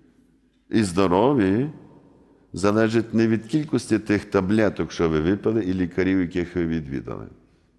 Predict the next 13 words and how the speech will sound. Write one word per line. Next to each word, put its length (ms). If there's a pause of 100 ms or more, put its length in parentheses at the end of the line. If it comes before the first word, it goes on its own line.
(2500)
а 140
від 160
того, 240
наскільки 520
в 60
тобі 300
відбуваються 680
всередині 540
процеси, 640
які 240
ведуть 400
до 140
життя 540